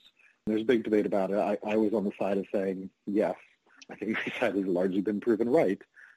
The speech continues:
But w-, what's going on there is, like, Alex Jones developing a large following that is with him on his, uh, radio show and then with him on, uh, like,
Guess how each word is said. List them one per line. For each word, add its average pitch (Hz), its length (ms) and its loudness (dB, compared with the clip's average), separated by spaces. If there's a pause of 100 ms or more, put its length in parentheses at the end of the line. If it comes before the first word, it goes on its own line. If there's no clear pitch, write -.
(140)
But 151 80 4
w-, 151 220 6
what's 143 220 -2
going 151 200 2
on 160 120 0
there 127 180 4
is, 113 260 0 (420)
like, 113 220 -4
Alex 147 340 4
Jones 131 460 0
developing 120 880 2
a - 40 0
large 110 460 2
following 98 680 0 (180)
that 101 320 0 (420)
is 107 200 2
with 120 240 2
him 113 400 -2 (400)
on 113 220 0
his, 98 340 0 (240)
uh, 90 400 0
radio 135 340 6
show 123 480 4
and 104 160 -6
then 98 160 -6
with 104 180 0
him 107 200 -2
on, 98 480 -6 (340)
uh, 92 360 0
like, 104 180 0